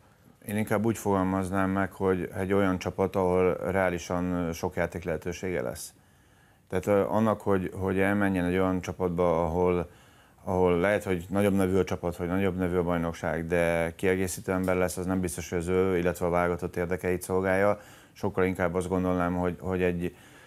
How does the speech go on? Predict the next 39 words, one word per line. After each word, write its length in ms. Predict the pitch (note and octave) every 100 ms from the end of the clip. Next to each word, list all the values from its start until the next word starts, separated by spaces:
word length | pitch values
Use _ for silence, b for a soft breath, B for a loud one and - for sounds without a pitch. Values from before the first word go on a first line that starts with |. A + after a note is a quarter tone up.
| B -
viszonylag, 440 | G2 G#2+ F#2 F2+
ö, 140 | F#2 C2+
úgy 180 | - A2
alacsonyabb, 640 | G#2+ G2+ - F#2 F#2 F#2 F2+
ö, 280 | D#2 F2+ E2 A#1
lépcsőfokkal 880 | E2+ F#2 F2+ F#2 - E2+ F#2 F2+ F2
kellene 320 | G2 F2+ F2+
kezdeni, 460 | F2 F#2+ F2+ F#2 F#2+
ahol 400 | E2 F#2 F#2 F2
egy 140 | E2+
kicsit 300 | F2 - - - -
megszokja 440 | - F#2+ F#2 F#2+ F2
a 100 | E2
külföldi 380 | G2+ F#2 G#2 F#2+
légkört, 400 | F2+ - F#2 E2
a 60 |
más 280 | D#2+ F#2+ -
életmódot, 600 | F#2 F2+ F2+ F2+ F2 -
egyebeket, 600 | - - F#2+ F#2 F#2+ D2+
fölveszi 400 | - G2 F#2 -
a, 180 | F#2 F2 B B B
az 80 | G2+
új 120 | G#2
közeget, 500 | F2+ G2 G2 G#2 G2
és 160 | F#2 -
abból 300 | - D#2+ E2
tud 160 | E2+
esetleg 380 | E2 - D2+ F2
előrelépni, 720 | F#2 F#2+ F#2 F#2 F#2 G2 G2 B B B
mert 220 | E2+ F2
az 100 | F2+
azért 200 | F2 F#2
az 100 | F2+
működni 420 | E2+ F#2+ F2+ F2
tud, 180 | E2+ F2
hogy 160 | F2 F2
egy, 260 | E2+ E2 -
egy 140 | E2
bajnokságba 840 | F2+ F#2 E2+ F2 E2+ E2+ E2+ E2